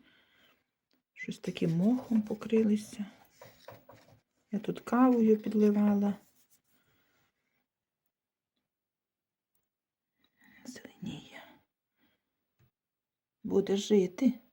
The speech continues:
Клематис Ян Павел другий. Бачу, зеленіє там.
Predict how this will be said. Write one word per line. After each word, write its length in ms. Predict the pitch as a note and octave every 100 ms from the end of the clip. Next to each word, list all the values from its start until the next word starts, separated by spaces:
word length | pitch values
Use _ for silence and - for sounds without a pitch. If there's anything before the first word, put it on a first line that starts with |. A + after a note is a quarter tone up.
| _ _ _ _ _ _ _ _ _ _ _ _ _ _ _ _ _ _ _ _ _ _ _ _ _ _ _ _ _ _ _ - _ -
Клематис 840 | - F#3 F3 G3 A3 A3 G#3 - - - - -
Ян 360 | F3+ F3+ F3
Павел 440 | F3 F3 D#3+ E3 F3 - -
другий. 640 | G3 G3 E3+ D#3+ F3 - - _ _ _
Бачу, 320 | - D#3+ -
зеленіє 640 | G3+ G3 G#3 G3+ - F3 -
там. 180 | - G3